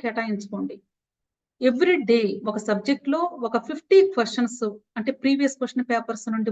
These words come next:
వచ్చిన ఒక ఫిఫ్టీ క్వశ్చన్స్ ని ఆన్సర్ చేయడానికి ట్రై చేయండి. అయితే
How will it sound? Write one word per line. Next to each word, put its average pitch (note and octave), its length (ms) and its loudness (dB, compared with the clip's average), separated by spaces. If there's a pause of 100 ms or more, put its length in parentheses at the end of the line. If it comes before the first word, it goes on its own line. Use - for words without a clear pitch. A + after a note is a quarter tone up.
వచ్చిన G#3+ 240 -4 (380)
ఒక G#3 200 -6
ఫిఫ్టీ A3+ 260 -2 (100)
క్వశ్చన్స్ B3 440 -2
ని C#4+ 60 4 (160)
ఆన్సర్ A3 320 -2
చేయడానికి G#3+ 460 -4
ట్రై G#3+ 120 0 (120)
చేయండి. G3 320 -4 (800)
అయితే C#4+ 200 4